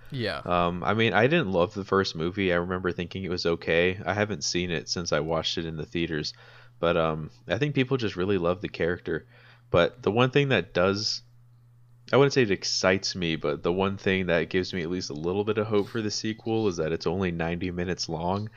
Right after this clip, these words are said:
Speaker 1: Yeah,
Speaker 2: which makes
Speaker 1: I
Speaker 2: me
Speaker 1: like
Speaker 2: think
Speaker 1: that.
Speaker 2: that if nothing else, it's probably gonna be pretty well paced and, you know, not have any, like, boring lulls in the middle of it. So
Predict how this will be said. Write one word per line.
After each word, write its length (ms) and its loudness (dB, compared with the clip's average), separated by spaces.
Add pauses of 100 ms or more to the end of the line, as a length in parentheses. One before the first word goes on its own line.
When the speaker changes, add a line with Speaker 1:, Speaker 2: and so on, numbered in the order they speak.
(320)
Speaker 1:
Yeah, 260 -4
Speaker 2:
which 100 -4
makes 160 2
Speaker 1:
I 100 0
Speaker 2:
me 80 2
Speaker 1:
like 40 -4
Speaker 2:
think 280 0
Speaker 1:
that. 20 -8
Speaker 2:
that 220 6
if 220 4
nothing 500 4
else, 500 0
it's 300 -4
probably 640 2
gonna 240 -4
be 440 0 (400)
pretty 300 2
well 300 4
paced 720 -4
and, 480 -2 (420)
you 140 -4
know, 140 0
not 300 -6
have 200 -2
any, 180 -6
like, 240 -4 (300)
boring 460 -2
lulls 400 -2
in 100 -4
the 60 -6
middle 320 -2
of 120 0
it. 200 0
So 380 -2